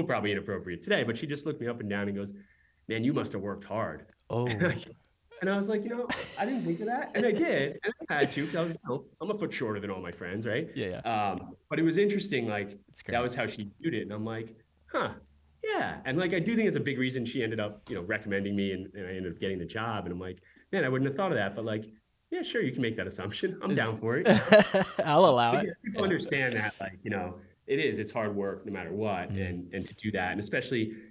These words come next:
Speaker 1: you know, I played D three hoops. That means, you know, it was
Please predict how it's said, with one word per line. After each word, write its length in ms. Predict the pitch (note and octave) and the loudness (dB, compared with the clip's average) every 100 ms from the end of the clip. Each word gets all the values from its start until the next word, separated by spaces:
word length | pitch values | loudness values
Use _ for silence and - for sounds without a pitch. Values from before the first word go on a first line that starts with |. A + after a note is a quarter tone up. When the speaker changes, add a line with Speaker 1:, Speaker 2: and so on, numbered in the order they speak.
| - | -4
Speaker 1:
you 60 | |
know, 80 | C#3 | -2
I 60 | A2+ | -2
played 420 | - C3+ - - | -2 -4 -4 -8
D 120 | B2 | -6
three 220 | B2+ E3 | 0 2
hoops. 400 | E3 F#3+ - - | 4 4 2 -8
That 160 | - A2+ | -6 -2
means, 320 | C3+ B2 - | 0 -2 -4
you 60 | B2 | -4
know, 260 | G#2+ G2+ - - _ _ - | -2 -4 -8 -20 _ _ -8
it 80 | G#2+ | -4
was 280 | A2+ A2+ | -2 -4